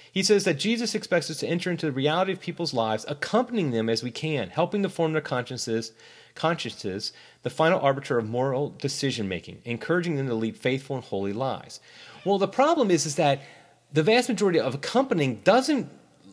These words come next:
uh, encourage people to lead faithful and holy lives. If you don't make it clear when you're talking to somebody same-sex attraction that homosexual acts are disordered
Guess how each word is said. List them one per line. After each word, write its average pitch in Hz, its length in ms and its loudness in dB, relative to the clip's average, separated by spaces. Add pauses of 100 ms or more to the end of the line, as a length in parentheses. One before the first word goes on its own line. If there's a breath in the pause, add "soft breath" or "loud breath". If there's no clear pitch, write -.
(200)
uh, 120 440 0 (160)
encourage 147 420 2
people 135 220 -2
to 123 60 -4
lead 117 160 0
faithful 110 340 2
and 92 80 -4
holy 101 180 -2
lives. 85 340 -8
If 156 120 2
you 196 140 4
don't 247 200 6
make 254 220 2
it 190 100 -4
clear 233 300 0
when 165 160 0
you're 160 120 0
talking 170 320 -4
to - 20 -4
somebody 156 180 -2
same-sex 151 440 -4
attraction 139 520 -4 (360 loud breath)
that 143 500 -2 (300)
homosexual 185 500 0
acts 147 240 0
are 123 40 -2
disordered 143 800 2